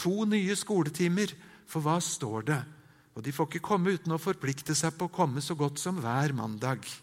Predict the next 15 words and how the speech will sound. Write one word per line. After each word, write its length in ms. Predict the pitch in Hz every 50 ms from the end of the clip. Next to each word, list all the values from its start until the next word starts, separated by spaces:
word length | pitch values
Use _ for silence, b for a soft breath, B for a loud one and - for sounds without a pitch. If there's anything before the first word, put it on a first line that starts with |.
| - - _ _ _ _ _ _ _ _ _ _ _ B B B B B B B B B B B B B B B B B B B -
Og 60 | 120 -
så 80 | 151 -
kunne 220 | 190 196 170 160
vi 80 | 196 190
fortsette 480 | - - 190 180 - - 185 180 185 190
med 120 | 196 196
å 40 | 180
snakke 440 | - 208 202 165 - - - 139 127
om 80 | 143 170
at 140 | 190 185 143 139
Guds 320 | 143 196 208 208 - - - - -
ord 320 | 147 160 180 190 202 196
er 380 | - 123 135 156 175 185 175 - - 170
ikke 460 | 165 - - - - - - 160 151
bundet. 720 | 127 135 160 160 135 101 95 104 123 135 - - - -